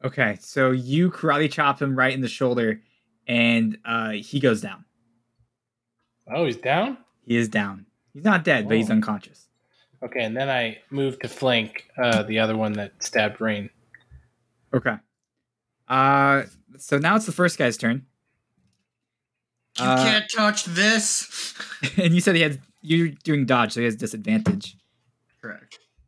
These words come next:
Speaker 1: Uh,
Speaker 2: Yeah.
Speaker 1: t-, does twelve hit?
Speaker 3: Yes.
Speaker 2: <laughs> Shit.
Speaker 1: So he then slashes you with his sword. He does eight damage.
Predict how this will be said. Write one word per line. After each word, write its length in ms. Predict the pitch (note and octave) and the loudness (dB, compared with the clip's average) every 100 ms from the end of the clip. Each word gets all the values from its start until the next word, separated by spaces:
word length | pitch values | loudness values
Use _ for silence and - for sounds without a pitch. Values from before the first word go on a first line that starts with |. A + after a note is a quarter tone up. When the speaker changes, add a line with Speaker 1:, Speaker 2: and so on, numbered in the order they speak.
| _ _ _ _ _ - | _ _ _ _ _ -6
Speaker 1:
Uh, 260 | C3 C3 B2 | 0 0 0
Speaker 2:
Yeah. 60 | |
Speaker 1:
t-, 100 | - - | -4 -2
does 180 | C3 A#2+ | 0 0
twelve 300 | - D#3+ E3+ | 2 2 4
hit? 260 | D3 G3 - _ _ _ - | 4 2 0 _ _ _ -20
Speaker 3:
Yes. 560 | A#2 A#2+ C#3 - - _ _ _ _ _ _ _ _ _ _ _ | -16 -16 -16 -20 -20 _ _ _ _ _ _ _ _ _ _ _
Speaker 2:
<laughs> 120 | B3+ - C4 A#3 C4 C4 A3+ G3+ E3+ E3 | -4 -2 -2 0 0 0 2 2 0 -8
Shit. 340 | - F3 C#3+ - _ _ _ - - - _ _ - - - _ - - - | -8 -4 -4 -6 _ _ _ -10 -10 -10 _ _ -20 -20 -20 _ -20 -20 -14
Speaker 1:
So 560 | - D#3 D#3 D#3 D3+ C#3 | -2 2 4 4 2 0
he 140 | E3+ | -2
then 260 | D#3+ F3 A3+ | 2 2 0
slashes 680 | - E3 D3 D3+ - D3 C3 | -2 -4 -2 -2 0 0 2
you 200 | C3+ B2 | 2 2
with 240 | A#2+ - | 2 -2
his 200 | - G#2 | -2 -2
sword. 580 | - - B2+ A2 G#2+ D3 - _ _ | -2 0 2 4 2 -2 -8 _ _
He 100 | - | -2
does 160 | F3+ E3 | 0 0
eight 200 | D#3+ D#3 | 0 0
damage. 560 | C#3 B2+ A#2 G#2+ A2 - | 2 2 2 -2 -6 -18